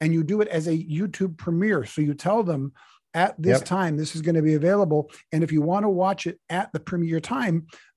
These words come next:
Speaker 1: the pastor or a staff member or somebody else will actually be there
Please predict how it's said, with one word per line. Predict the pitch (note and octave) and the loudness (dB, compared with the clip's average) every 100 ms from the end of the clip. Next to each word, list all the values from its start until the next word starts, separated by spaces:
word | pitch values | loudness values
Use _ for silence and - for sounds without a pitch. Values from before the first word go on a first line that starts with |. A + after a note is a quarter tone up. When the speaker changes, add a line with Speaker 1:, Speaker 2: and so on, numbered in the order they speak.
| - | -4
Speaker 1:
the | |
pastor | D#3+ F#3 A#3 A3 G3 D3 | 0 2 2 2 2 2
or | D#3 D3 | 2 0
a | |
staff | C#3+ F#3 A3+ - | 0 0 0 0
member | F#3 D3 | -2 -2
or | C#3+ | -2
somebody | F#3 E3+ | -2 0
else | F3+ E3+ | 0 -2
will | - | -4
actually | F#3 A3+ - D#3+ | -4 -4 -2 -2
be | C#3+ F#3 | 2 2
there | D3+ F#3 F#3+ | 4 4 4